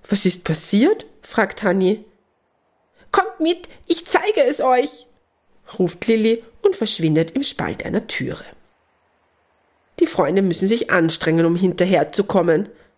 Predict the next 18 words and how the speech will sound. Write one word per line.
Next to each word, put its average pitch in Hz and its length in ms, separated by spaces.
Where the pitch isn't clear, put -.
So 277 340
schnell 165 380
ist - 240
die - 60
kleine 160 340
Kirchenmaus 202 720
im 208 220
Dunkeln 214 480
hinter 190 280
der 247 140
Türe 165 360
verschwunden. 151 760
Die - 140
alte 143 420
Holztür 175 680
ist - 240
sehr 143 340
schwer 156 480